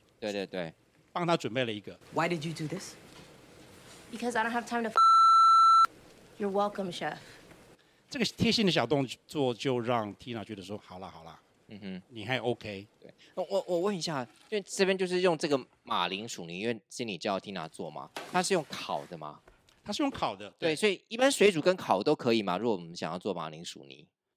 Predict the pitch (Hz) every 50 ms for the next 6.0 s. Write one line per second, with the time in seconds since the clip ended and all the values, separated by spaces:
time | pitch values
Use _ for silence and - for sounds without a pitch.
0 | _ _ - 277 254 214 226 214 233 214 226 220 208 202 190 - - 185 160 160
1 | - - 175 147 127 120 139 143 139 123 - - 147 120 113 - - 104 - 147
2 | 135 117 139 131 123 113 117 127 123 117 107 101 - - - 92 92 - - -
3 | _ - - _ 147 139 127 123 123 120 113 - 160 147 120 104 107 117 135 131
4 | 127 127 123 98 92 110 117 123 120 120 - - 92 95 - - 85 78 80 78
5 | 76 - _ - 85 80 82 87 80 78 _ _ _ _ _ _ - 110 95